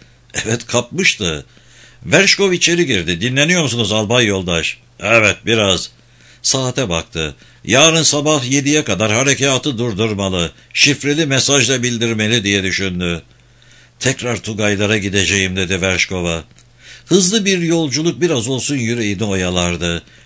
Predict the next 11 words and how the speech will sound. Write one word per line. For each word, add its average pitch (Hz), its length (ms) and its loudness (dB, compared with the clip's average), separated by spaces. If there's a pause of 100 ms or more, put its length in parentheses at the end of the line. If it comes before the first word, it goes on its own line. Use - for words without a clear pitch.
Şoför 175 400 0
Willis'i 127 600 0
saatte 127 460 -2
seksen 143 480 0
kilometre 127 480 -4
hızla 107 380 -2
sürüyordu. 87 800 -2 (300)
Yol 98 220 0
son 143 320 -2
derece 113 320 2
kötüydü. 92 640 -2